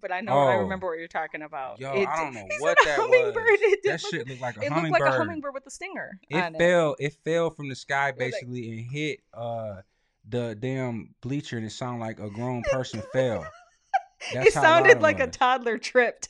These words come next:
Speaker 1: <laughs> like, thunk. <laughs>
Speaker 2: Right.
Speaker 1: I was like, "What the?" Nope. It's
Speaker 2: Yes,
Speaker 1: just
Speaker 2: it's
Speaker 1: a
Speaker 2: called a giant hornet.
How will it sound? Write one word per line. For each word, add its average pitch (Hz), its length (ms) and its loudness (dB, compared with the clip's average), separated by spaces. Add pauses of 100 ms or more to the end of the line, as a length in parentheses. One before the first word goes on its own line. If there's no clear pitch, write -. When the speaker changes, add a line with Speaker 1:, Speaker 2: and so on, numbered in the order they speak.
Speaker 1:
<laughs> - 100 -12
like, 214 360 0
thunk. 220 280 -4 (260)
<laughs> 679 240 -10
Speaker 2:
Right. 107 320 -6 (240)
Speaker 1:
I 349 140 2
was 440 160 0
like, 294 240 0
"What 330 320 -4 (100)
the?" - 140 -4 (760)
Nope. 233 360 -10
It's 117 80 -2
Speaker 2:
Yes, 143 160 2
Speaker 1:
just 165 140 -8
Speaker 2:
it's 110 80 -10
Speaker 1:
a - 40 -12
Speaker 2:
called 135 220 2
a 117 40 -4
giant 113 360 -4
hornet. 101 340 -10